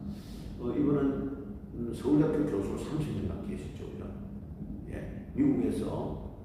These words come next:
어, 올 에이 학점으로 박사학위를 받고, 유승만 박사가 미국에 있을 때에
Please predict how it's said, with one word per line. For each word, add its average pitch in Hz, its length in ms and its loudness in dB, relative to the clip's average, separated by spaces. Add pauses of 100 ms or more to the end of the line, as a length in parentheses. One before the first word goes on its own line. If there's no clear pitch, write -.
(680)
어, - 800 -4
올 - 520 8
에이 151 220 4
학점으로 - 1300 -6
박사학위를 - 540 -4
받고, - 1160 -8
유승만 165 420 2
박사가 131 440 4
미국에 107 400 0
있을 - 300 -4
때에 - 360 -2